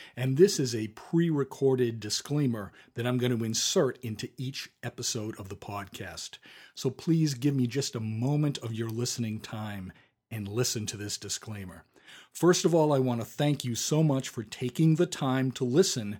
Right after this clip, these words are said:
to the Human Construction Site Podcast. I hope that the information that you receive from the podcast is unique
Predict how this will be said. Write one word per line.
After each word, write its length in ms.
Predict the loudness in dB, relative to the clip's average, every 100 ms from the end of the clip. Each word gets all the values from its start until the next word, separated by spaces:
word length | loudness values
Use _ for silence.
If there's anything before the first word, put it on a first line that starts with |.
| -14 _
to 140 | 4 4
the 100 | 4
Human 320 | 0 0 0
Construction 640 | -4 -6 -6 -10 -8 -8
Site 320 | -6 -6 -8
Podcast. 760 | -2 0 0 -2 -10 -10 -10 -12 _ _ _ _ _ _ -2
I 160 | 0
hope 300 | 4 4 4
that 140 | 2 0
the 160 | 0
information 680 | 2 2 4 4 2 2 2
that 160 | 2 0
you 140 | 0
receive 500 | 2 0 0 2 0
from 220 | 0 0
the 80 | 0
podcast 800 | -2 -6 -6 -6 -6 -6 -8 -12 -16 -20 _
is 260 | -6 -6 -2
unique 600 | -2 4 4 2 -4